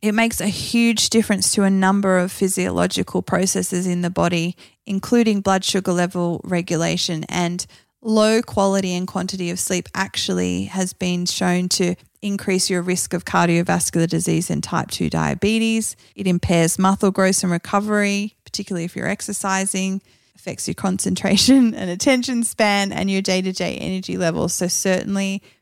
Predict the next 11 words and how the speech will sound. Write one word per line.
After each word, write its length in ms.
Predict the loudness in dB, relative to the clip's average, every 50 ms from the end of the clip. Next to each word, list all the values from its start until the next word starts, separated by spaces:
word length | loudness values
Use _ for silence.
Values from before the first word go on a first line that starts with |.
| _ _ -20
make 280 | -14 -10 -10 -8 -8
sure 180 | -6 -4 -2 -2
you're 120 | -2 -2
prioritizing 1040 | -4 -4 -4 -2 -2 -2 -2 -2 -4 -4 -4 -2 -2 -2 -2 -2 -4 -4 -6 -6 -4 -2
that. 400 | 0 0 0 -2 -4 -8 -12 -12 -14 _ _ _ _ _ _ _ _ _ _
Things 320 | -2 0 0 0 0 0
like 280 | 2 2 2 0 -2 -4
reducing 520 | -4 -2 -2 -2 0 -2 -2 -2 -2 -2
your 180 | 0 0 -2 -2
caffeine 460 | -2 -2 -2 -2 0 0 0 0 0
intake 680 | 0 0 0 -2 -2 0 0 0 0 -2 -4 -10 -18